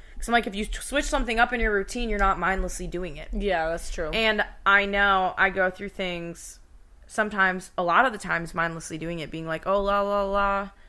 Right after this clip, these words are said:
Speaker 1: you know,
Speaker 2: Yeah.
Speaker 1: in a sense. And I'm like, "Oh, shit, like, I spent time with myself today," or, "I got so caught up in this," like, you know, I think for me too, I just,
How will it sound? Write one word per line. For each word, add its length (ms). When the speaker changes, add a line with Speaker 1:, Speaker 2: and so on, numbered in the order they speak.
Speaker 1:
you 140
know, 380
Speaker 2:
Yeah. 180
Speaker 1:
in 100
a 60
sense. 280
And 60
I'm 60
like, 180
"Oh, 200
shit, 460
like, 440
I 120
spent 180
time 160
with 80
myself 300
today," 180
or, 80
"I 80
got 220
so 180
caught 260
up 380
in 140
this," 360
like, 380
you 160
know, 220
I 120
think 500
for 120
me 200
too, 260
I 140
just, 240